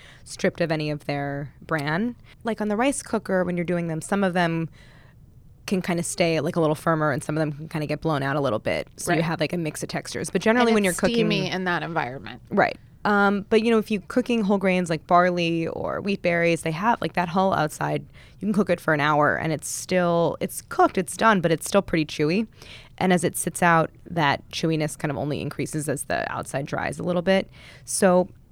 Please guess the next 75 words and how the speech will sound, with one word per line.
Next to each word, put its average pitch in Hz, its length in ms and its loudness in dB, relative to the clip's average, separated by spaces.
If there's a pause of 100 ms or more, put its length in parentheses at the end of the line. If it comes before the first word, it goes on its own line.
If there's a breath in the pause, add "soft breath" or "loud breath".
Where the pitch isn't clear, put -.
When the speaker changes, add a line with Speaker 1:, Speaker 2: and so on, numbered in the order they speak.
(160)
Speaker 1:
it's 220 140 -2
kind 294 140 0
of 294 60 0
the 233 160 -2
opposite 185 380 -2
of 180 100 -2
cooking 180 300 -2
white 160 200 4
rice, 160 380 0
where 165 240 2
you're 180 160 -2
not 208 160 2
really 220 140 0
trying 202 160 -2
to 160 80 -2
crisp - 440 -4
the - 160 -2
outside. 190 300 0
You're 180 120 2
actually 165 260 -2
just 175 180 -6
trying 170 140 -4
to 156 100 -2
rehydrate 156 800 -2
and, 143 100 -6
in 147 100 -6
fact, 143 420 -6
like, - 180 -10
soften 151 640 -4 (300 soft breath)
that 175 160 0
hull 151 340 2
a 101 60 0
little 87 180 -2
bit - 220 -8
because 196 260 -2
Speaker 2:
So - 80 4
Speaker 1:
they're, 185 60 4
Speaker 2:
this 214 100 4
Speaker 1:
they're 196 120 2
Speaker 2:
is 220 120 -2
when 220 160 6
Speaker 1:
plenty 190 140 2
Speaker 2:
you're 180 100 2
Speaker 1:
chewy. 170 300 4
Speaker 2:
whe-, 151 100 -10
after 185 380 0
they're 165 140 -2
cooked 160 420 -6
and 160 100 -8
you're 160 120 -6
gonna 156 180 -10
stir 160 300 -6
fry 139 280 -4
them. - 80 0
Speaker 1:
Yeah, 196 140 4
let's, 190 200 0
you've 196 200 -2
leftovers. 196 560 4
They've 170 120 0
been 160 120 -4
sitting 175 260 -2
around 156 400 0
in 151 80 -4
your 143 80 -4
fridge 185 400 -2
for - 120 0
a 170 40 2
couple 165 240 -4
days 151 320 2
and 160 60 -2
you 143 80 -4
wanna 151 160 -2
use 151 240 -2
them 139 180 -4
up. 135 240 0